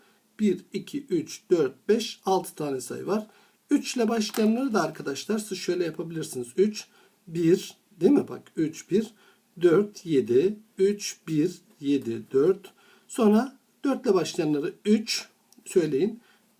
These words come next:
Dört, üç, dört, bir, yedi, üç,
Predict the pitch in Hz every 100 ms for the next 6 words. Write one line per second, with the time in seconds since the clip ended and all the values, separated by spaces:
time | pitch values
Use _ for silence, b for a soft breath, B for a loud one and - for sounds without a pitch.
0 | 160 147 135 - - - _ _ _ -
1 | 180 - - - 160 208 - - _ 165
2 | 131 - 127 120 120 123 190 214 b b
3 | b _ - 202 214 -